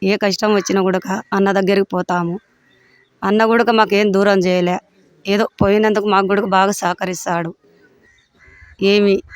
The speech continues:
మాకేం లోటు లేకుండా ఇప్పటికైతే బాగా నీళ్ళ సౌకర్యం కానీ, కరెంటు కానీ,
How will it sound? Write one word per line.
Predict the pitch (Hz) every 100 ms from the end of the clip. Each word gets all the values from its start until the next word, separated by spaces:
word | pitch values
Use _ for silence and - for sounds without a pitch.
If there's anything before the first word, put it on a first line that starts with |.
| 196
మాకేం | 190 180 208
లోటు | 214 196 208
లేకుండా | 208 196 185 190
ఇప్పటికైతే | 196 - 185 190 185 214 214 - _ -
బాగా | 185 190 196
నీళ్ళ | 196 202
సౌకర్యం | 196 190 190 190 180
కానీ, | 175 180 190
కరెంటు | 196 185 202 196
కానీ, | 185 175 175